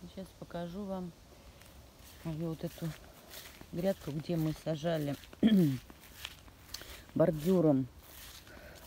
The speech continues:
Амаша Барбара. Значит, в итоге, то есть кустиков три-четыре, наверно, а, я потеряла.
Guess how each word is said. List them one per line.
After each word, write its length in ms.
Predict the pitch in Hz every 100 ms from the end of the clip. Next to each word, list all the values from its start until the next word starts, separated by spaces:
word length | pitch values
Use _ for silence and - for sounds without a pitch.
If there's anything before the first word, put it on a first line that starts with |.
| -
Амаша 380 | 143 156 - 147
Барбара. 600 | 185 247 202 147 131 131 - - - - - - - - -
Значит, 360 | 143 151 - -
в 100 | 147
итоге, 520 | - 175 160 160 151 - - - - - - - - -
то 60 | 156
есть 260 | 147 - -
кустиков 640 | 185 202 - - - 165 - - - - - - -
три-четыре, 880 | - 170 156 156 - - 214 226 226
наверно, 760 | 165 143 135 175 202 196 196 - - - 147
а, 260 | 147 143 - - - - - - - - -
я 360 | 131 170 190 -
потеряла. 640 | - - 175 147 123 110